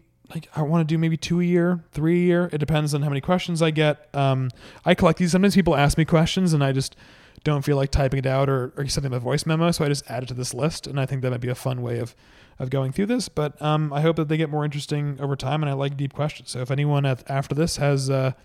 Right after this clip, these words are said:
any, any questions or anything they wanna add, um, my contact information is everywhere. Just send me a question. Just send me a single email with a question in the subject and no body. I would, I will answer it. Um, just tell me how to attribute the question to. And, uh, yeah, but otherwise,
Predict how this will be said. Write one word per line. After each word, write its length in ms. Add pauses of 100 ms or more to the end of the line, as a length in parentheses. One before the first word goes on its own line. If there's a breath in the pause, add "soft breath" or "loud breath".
(760 loud breath)
any, 280
any 140
questions 400
or 40
anything 180
they 80
wanna 140
add, 380
um, 300
my 120
contact 280
information 460
is 180
everywhere. 480 (140)
Just 180
send 160
me 60
a 40
question. 380
Just 180
send 160
me 120
a 60
single 360
email 240
with 100
a 40
question 340
in 80
the 60
subject 340
and 120
no 140
body. 540
I 140
would, 180
I 100
will 140
answer 280
it. 100 (600 loud breath)
Um, 460
just 220
tell 100
me 60
how 60
to 60
attribute 280
the 80
question 320
to. 120 (800 soft breath)
And, 560
uh, 460
yeah, 160 (340)
but 120
otherwise, 600